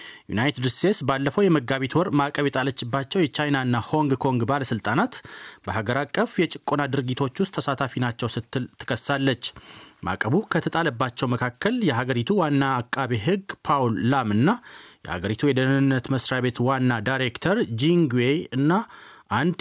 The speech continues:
የቀድሞ የፖሊስ ኮሚሽነር ይገኙበታል።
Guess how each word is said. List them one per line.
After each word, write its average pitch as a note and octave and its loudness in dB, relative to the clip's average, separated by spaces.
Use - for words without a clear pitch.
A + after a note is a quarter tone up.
የቀድሞ D3+ 2
የፖሊስ D3 -2
ኮሚሽነር B2+ -2
ይገኙበታል። A2 -2